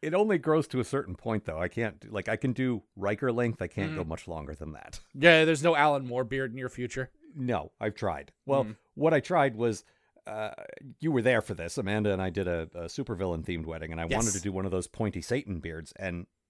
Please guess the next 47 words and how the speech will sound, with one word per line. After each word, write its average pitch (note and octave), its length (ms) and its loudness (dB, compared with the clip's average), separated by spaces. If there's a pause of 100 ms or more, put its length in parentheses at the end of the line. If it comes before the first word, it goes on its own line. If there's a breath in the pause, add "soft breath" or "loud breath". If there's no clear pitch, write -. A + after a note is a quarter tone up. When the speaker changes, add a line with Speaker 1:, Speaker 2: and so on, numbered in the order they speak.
(160)
Speaker 1:
I G#2 60 -6
can't A2 240 -4
grow G#2 100 -2
my G2 140 -2
beard G2+ 200 -2
long F#2 220 -2
enough F2+ 220 -4
to E2+ 80 -12
be F2 100 -6
able D#2+ 140 -8
to D#2+ 80 -10
sculpt - 320 -8
it - 120 -10
like - 180 -20
that. - 140 -16
Speaker 2:
Yeah. G#2 220 -6 (540)
Speaker 1:
Which - 180 -12
is D#2 80 -14
disappointing. - 640 -12 (240)
Speaker 2:
Yeah. F#2 220 -12 (840)
Speaker 1:
'Cause G#2 140 -10
I'm, G2+ 180 -4
you A#2+ 100 -8
know, - 140 -14 (200)
one A2 100 -8
of, G#2 80 -4
one G#2+ 120 -4
of A2 40 -4
them B2 140 -2
Satan G#2 340 -8
beards. - 320 -14
Speaker 2:
I - 20 -4
wanted G#3 200 0
to F#3+ 40 -6
be G3+ 120 0
a F3 60 4
Satan. G2 480 -2 (200)
We A3+ 140 0
get G#2 200 -4
it. - 160 -6 (280)
You E3+ 80 -6
know, B2 80 0
we've F3 160 4
all F#3 80 10
Speaker 1:
Yeah. - 80 6
Speaker 2:
been D3+ 160 0
there. G#2+ 240 -10